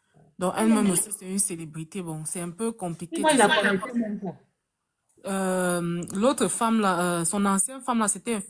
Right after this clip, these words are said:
Speaker 1: une femme un peu reculée. C'était pas femme de, genre femme de ma-, de mariage, un peu comme l'autre,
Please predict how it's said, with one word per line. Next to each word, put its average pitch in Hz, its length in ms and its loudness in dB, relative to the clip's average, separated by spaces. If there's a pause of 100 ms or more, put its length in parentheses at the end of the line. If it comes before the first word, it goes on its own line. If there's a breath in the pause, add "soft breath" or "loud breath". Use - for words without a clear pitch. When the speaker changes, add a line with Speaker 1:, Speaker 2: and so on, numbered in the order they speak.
Speaker 1:
une 254 100 -8
femme 220 240 -4
un 180 80 -6
peu 208 160 -4
reculée. 180 720 -6
C'était - 180 -14
pas 226 160 -2
femme 202 400 -4 (160)
de, 170 480 -4 (380 loud breath)
genre 214 280 2
femme 226 280 2
de 175 260 2
ma-, 170 240 -2
de 180 80 -2
mariage, 180 540 0
un 180 80 -2
peu 190 160 -4
comme 226 240 2
l'autre, 202 500 -2